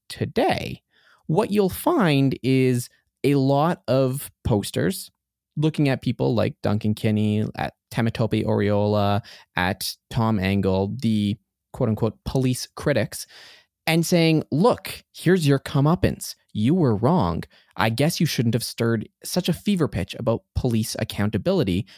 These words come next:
because there was a knife, and you went through all this effort saying there wasn't a knife." If you are the Edmonton Police and you are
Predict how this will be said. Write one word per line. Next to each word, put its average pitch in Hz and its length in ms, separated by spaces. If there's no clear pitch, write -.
because 101 460
there 98 140
was 92 260
a 92 40
knife, 117 420
and 90 160
you 113 120
went 127 160
through 131 160
all 123 80
this 127 160
effort 151 340
saying 98 300
there 107 140
wasn't 92 380
a 92 60
knife." 90 420
If 254 260
you 196 200
are 151 320
the 127 320
Edmonton 117 380
Police 113 500
and 123 320
you 120 240
are 107 520